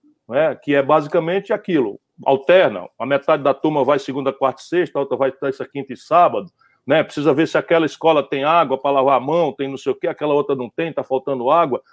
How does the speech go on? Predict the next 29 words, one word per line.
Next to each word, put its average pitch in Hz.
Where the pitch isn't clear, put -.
Por 143
isso, 180
o -
Conselho 170
Escolar, 135
ouvindo 165
as 143
autoridades 131
de 131
saúde, 175
é 202
que 196
deve 180
ter 160
a 156
plena 170
autoridade 147
para 160
evitar 147
uma 160
volta 143
burocrática 139
que -
pode 147
expor 139
as 131
pessoas 135
à 139
morte, 107